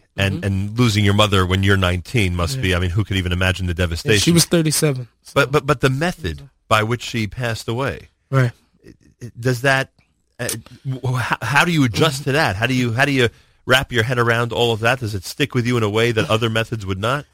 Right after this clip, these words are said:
Speaker 2: N-, I, I guess not. That wasn't a, that wasn't the first time this happened. You know what I
Speaker 1: Right.
Speaker 2: mean? I knew people would
Speaker 1: You knew
Speaker 2: die
Speaker 1: there
Speaker 2: of
Speaker 1: was always a
Speaker 2: overdose, all
Speaker 1: possibility.
Speaker 2: that.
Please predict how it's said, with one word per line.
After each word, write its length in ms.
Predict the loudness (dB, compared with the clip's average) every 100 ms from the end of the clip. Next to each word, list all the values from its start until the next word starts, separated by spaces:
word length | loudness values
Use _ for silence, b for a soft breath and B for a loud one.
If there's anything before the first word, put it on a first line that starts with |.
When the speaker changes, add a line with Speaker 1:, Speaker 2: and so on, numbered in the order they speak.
| _
Speaker 2:
N-, 300 | 0 2 2 0
I, 400 | -2 0 2 0 0
I 60 | 0
guess 380 | 2 2 2 2
not. 340 | 2 2 0
That 360 | -6 -4 2 4
wasn't 320 | 4 4 4
a, 200 | 4 2
that 200 | -2 -2
wasn't 220 | 2 2 2
the 40 |
first 280 | 2 2 4
time 160 | 4 4
this 180 | 4
happened. 380 | 4 2 0 -4
You 100 | -4
know 80 | -4
what 80 | -4
I 40 |
Speaker 1:
Right. 60 | -4
Speaker 2:
mean? 100 | -2
I 40 |
knew 180 | 0 0
people 580 | 0 -2 -2 -2 -2 -2
would 200 | -2 2
Speaker 1:
You 80 | 2
knew 60 |
Speaker 2:
die 20 | 4
Speaker 1:
there 60 |
Speaker 2:
of 40 | 4
Speaker 1:
was 120 | 4
always 200 | 4 4
a 40 |
Speaker 2:
overdose, 420 | 4 4 2 2 2
all 240 | 2 0
Speaker 1:
possibility. 40 |
Speaker 2:
that. 100 | -2